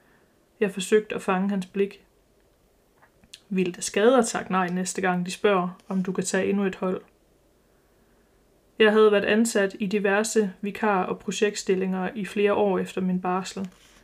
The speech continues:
Det var aldrig lykkedes mig at få noget fast.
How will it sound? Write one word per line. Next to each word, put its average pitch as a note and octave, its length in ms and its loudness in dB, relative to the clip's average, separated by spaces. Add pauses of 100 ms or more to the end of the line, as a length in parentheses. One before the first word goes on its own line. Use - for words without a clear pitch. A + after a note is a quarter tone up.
(760)
Det A3+ 120 10
var G#3+ 60 10
aldrig A3+ 260 6
lykkedes A#3 380 4
mig F#3 100 -2
at F3+ 80 -6
få G3+ 120 0
noget G3+ 240 -2
fast. - 540 -6